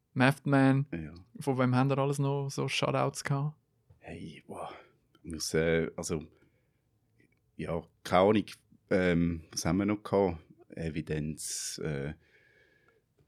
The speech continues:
Speaker 2: Jeru the Damager, der, was ha-, ja, hey. Ich müsste jetzt schnell durchgehen, was wir,
Speaker 1: Ja,
Speaker 2: weil ich
Speaker 1: praktisch
Speaker 2: ja denke, ja, einfach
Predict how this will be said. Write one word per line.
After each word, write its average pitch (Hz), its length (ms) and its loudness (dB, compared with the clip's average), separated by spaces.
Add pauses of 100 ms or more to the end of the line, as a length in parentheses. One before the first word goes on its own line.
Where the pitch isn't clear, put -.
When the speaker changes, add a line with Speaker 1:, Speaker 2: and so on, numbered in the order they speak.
(120)
Speaker 2:
Jeru 113 340 4
the 98 120 0
Damager, 92 760 6 (380)
der, 87 380 -2 (760)
was - 220 -14
ha-, - 80 -16 (140)
ja, - 140 -14 (260)
hey. - 320 -18 (680)
Ich - 60 -14
müsste 85 200 -6
jetzt - 140 -6
schnell 85 180 0
durchgehen, 143 500 6
was 101 140 2
wir, 101 100 4
Speaker 1:
Ja, 101 40 6
Speaker 2:
weil 101 80 6
ich 95 80 2 (100)
Speaker 1:
praktisch 113 200 8
Speaker 2:
ja 110 120 10
denke, - 400 4
ja, 113 280 6
einfach - 280 0